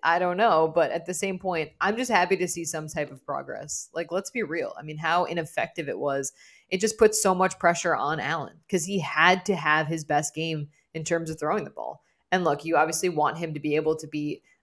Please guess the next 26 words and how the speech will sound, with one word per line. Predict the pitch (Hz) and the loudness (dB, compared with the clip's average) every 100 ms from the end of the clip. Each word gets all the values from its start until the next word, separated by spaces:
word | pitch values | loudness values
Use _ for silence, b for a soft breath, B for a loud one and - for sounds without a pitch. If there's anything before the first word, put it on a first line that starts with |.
| - | -8
effective | 151 170 165 175 | 4 6 6 2
when | 156 160 | 2 0
he | |
does | 156 160 165 | 2 2 4
throw | 170 | 2
the | 160 | 6
ball. | 165 165 175 | 8 8 6
We | 185 | 2
didn't | 233 | 0
see | 208 214 | -2 0
that | 196 | 2
on | 185 185 | 2 0
Sunday, | 190 180 180 | 0 2 4
but | 170 | 4
I | 107 175 | 4 2
talked | 175 180 214 | 2 2 2
about | 208 190 | 2 0
this | 175 180 | 0 -6
before | 160 - 170 156 | -8 -2 0 2
of | - 151 | 0 -2
having | 156 165 180 | 0 0 0
a | 170 160 | -4 -2
different | 175 165 175 - | -4 -2 -4 -2
way | 156 151 | -2 -2
to | 147 143 | -4 -8
win. | 139 - | -8 -10